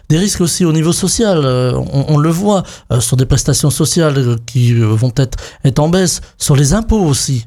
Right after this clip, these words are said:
Euh, là aussi, il y a une volonté de Michel Barnier. Alors là, c'est peut-être, euh, un discours de gauche, euh, c'est de dire, euh, bien voilà, euh, finalement, on va peut-être aller chercher l'argent, euh, chez ceux qui en ont le plus et, et, et essayer d'épargner ceux qui en ont le moins. Est-ce que c'est une bonne idée, ça, déjà ?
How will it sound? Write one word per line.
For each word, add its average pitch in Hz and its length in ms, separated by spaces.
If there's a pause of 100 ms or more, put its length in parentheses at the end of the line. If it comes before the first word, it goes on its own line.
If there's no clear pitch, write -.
Euh, 123 340
là 139 120
aussi, 160 400
il 139 100
y 143 80
a 143 100 (240)
une 139 120
volonté 160 400
de 160 40
Michel 160 280
Barnier. 180 400
Alors 139 340
là, 190 100
c'est - 180
peut-être, 143 300
euh, 67 140 (300)
un 165 80
discours 190 280
de 202 100
gauche, 240 320
euh, 175 180
c'est 170 160
de 160 100
dire, 214 180 (300)
euh, 78 300
bien 170 240
voilà, 208 240
euh, 170 180
finalement, 165 400
on 180 40
va 147 80
peut-être 202 200
aller 147 140
chercher 160 320
l'argent, 139 360 (260)
euh, 143 220
chez 160 160
ceux 208 200
qui 175 120
en 143 100
ont 180 120
le 147 120
plus 165 440
et, 151 60
et, 147 440
et 160 40
essayer 165 360
d'épargner 151 440
ceux 165 240
qui 151 140
en 147 120
ont 170 100
le 156 100
moins. 147 240
Est-ce - 360
que 170 80
c'est 254 140
une 202 80
bonne 170 180
idée, 131 200
ça, 127 160
déjà ? 117 360